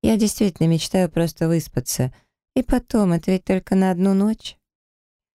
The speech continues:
Да, это было только на одну ночь, но глаз в эту ночь я не сомкнула.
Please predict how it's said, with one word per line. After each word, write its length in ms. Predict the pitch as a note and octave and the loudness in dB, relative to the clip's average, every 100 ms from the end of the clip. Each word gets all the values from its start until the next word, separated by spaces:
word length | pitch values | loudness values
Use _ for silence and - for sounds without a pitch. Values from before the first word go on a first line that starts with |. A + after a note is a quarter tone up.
| _ _ _ _ _ _ _ | _ _ _ _ _ _ _
Да, 320 | C#3+ D3+ D3 C#3+ | 0 2 2 0
это 200 | C#3+ C3+ | -2 -2
было 220 | D3 D3+ | 0 0
только 480 | - A#3+ A#3 - F#3+ | 0 0 0 0 0
на 160 | E3+ | 0
одну 240 | D3 D3+ D3+ | 0 0 2
ночь, 480 | C3+ C3 - - - | 0 -2 -4 -4 0
но 180 | C#3+ | 0
глаз 520 | C3+ C#3 G3 A#3 - G3+ | 0 0 2 0 -2 -2
в 40 | |
эту 280 | G3+ - F3+ | -2 0 0
ночь 360 | F3+ F3+ - | 2 0 -4
я 220 | C3 C3 C3+ | -2 0 0
не 160 | C#3 | -2
сомкнула. 720 | C3 C3 B2 A#2+ A2+ A#2 - | -2 -2 -2 0 -2 -2 -4